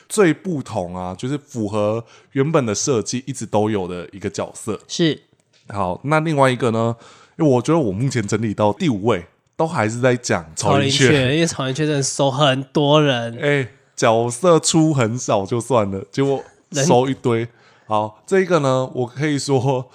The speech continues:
Speaker 1: 嗯，我们刚才前面有提到他，但其实我一开始很，没有到很喜欢他，甚至是说他最后一些的设定来说，我会觉得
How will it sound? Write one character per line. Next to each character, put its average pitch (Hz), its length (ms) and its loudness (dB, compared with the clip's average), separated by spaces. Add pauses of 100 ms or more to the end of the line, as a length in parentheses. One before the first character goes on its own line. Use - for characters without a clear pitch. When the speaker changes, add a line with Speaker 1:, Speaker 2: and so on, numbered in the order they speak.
(520)
Speaker 1:
嗯， 131 420 -6
我 135 60 -8
们 127 100 -4
刚 170 100 0
才 151 40 -2
前 127 100 -4
面 123 80 -2
有 107 60 -2
提 95 160 -10
到 92 180 -6
他， 92 320 -12 (240)
但 139 180 -2
其 127 140 -6
实 123 60 0
我 107 120 0
一 - 40 -8
开 107 120 -4
始 98 140 -10
很， 95 220 -8 (240)
没 139 120 -2
有 175 80 6
到 151 200 4
很 120 140 -2
喜 123 120 -2
欢 101 180 0
他， 107 160 0
甚 143 200 -4
至 139 80 -2
是 151 80 2
说 147 180 0
他 135 80 2
最 139 240 2
后 135 320 2 (260)
一 156 80 -8
些 156 160 -2
的 135 200 2
设 123 320 0
定 113 300 -2
来 95 180 -4
说， 113 120 -6
我 107 200 -2
会 147 80 -4
觉 135 120 -4
得 117 220 -4